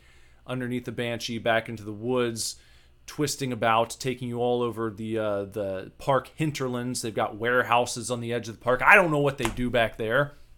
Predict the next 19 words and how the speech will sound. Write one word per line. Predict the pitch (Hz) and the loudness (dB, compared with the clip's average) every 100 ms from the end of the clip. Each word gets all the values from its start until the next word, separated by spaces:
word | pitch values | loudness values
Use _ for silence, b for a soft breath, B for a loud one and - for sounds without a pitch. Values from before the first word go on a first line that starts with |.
| b - | b 2
I | 143 | 4
don't | 190 | 6
know | 175 | 6
what | 151 127 | 4 2
goes | 135 127 | -2 0
on. | 120 117 135 156 - b b b b b b b b b | 0 4 4 2 -6 b b b b b b b b b
But | 143 | 0
employees | 143 117 160 180 170 139 | 0 2 4 6 6 4
are | |
seen | 131 160 143 | -2 -2 -2
driving | 131 143 147 143 139 | 2 6 6 4 2
back | 139 139 139 | 4 2 0
there | 135 139 139 | 0 2 2
and, | 123 107 - b b b b - | 0 -6 -14 b b b b -8
and, | 110 110 | -6 -2
uh, | 107 | -2
patrolling | - - - 143 143 143 135 | -4 -10 -2 2 2 2 -2
and | 127 | -4
such. | - 131 131 - | 0 2 2 -2